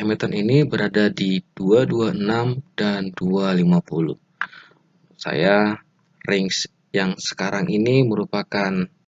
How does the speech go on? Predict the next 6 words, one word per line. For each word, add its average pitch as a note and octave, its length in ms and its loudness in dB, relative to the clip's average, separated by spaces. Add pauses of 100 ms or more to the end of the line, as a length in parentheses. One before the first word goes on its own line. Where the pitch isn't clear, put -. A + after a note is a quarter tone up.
(120)
momentum A2 720 4
untuk G#2+ 560 -2 (160)
mencoba C3 640 4
mengakumulasi G#2+ 960 0
emiten G#2 400 -2
ini. C#3 400 4